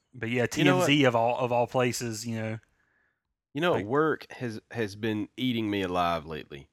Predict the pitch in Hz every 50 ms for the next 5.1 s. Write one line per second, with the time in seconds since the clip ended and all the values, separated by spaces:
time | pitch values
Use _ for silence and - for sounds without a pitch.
0 | _ _ _ _ _ _ _ _ _ - - 113 113 - - 113 - 120 123 -
1 | - 127 120 135 135 - 151 135 110 98 90 85 85 - _ _ _ _ _ _
2 | - - - - 123 117 113 104 87 101 98 90 85 - 90 85 82 82 82 80
3 | 80 90 113 127 139 123 110 110 107 101 101 - - 104 98 98 95 87 73 -
4 | - - 92 90 82 - _ - - - 101 95 92 87 85 76 76 76 80 67
5 | 62